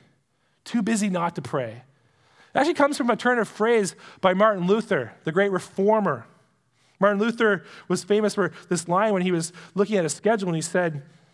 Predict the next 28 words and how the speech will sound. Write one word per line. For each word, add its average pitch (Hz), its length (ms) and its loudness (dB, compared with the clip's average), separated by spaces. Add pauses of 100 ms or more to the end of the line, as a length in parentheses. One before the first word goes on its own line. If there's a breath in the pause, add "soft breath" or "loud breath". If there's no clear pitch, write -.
(720 soft breath)
"I 185 100 2
have 185 120 0
so 240 220 0
much 330 220 0
to 285 80 -2
do 247 200 0
today 170 540 -2 (1300 soft breath)
that 190 100 2
I'm 190 140 2
going 226 340 2
to 247 80 2
have 226 220 2
to 214 80 -14
spend 202 320 0
three 220 220 -2
hours 196 400 2
in 175 140 -2
prayer 180 440 0
in 165 140 -4
order 185 260 0
to 175 60 0
be 165 140 0
able 165 200 -2
to 151 100 -8
get 156 160 0
it 151 80 -2
all 139 160 0
done." 120 380 -4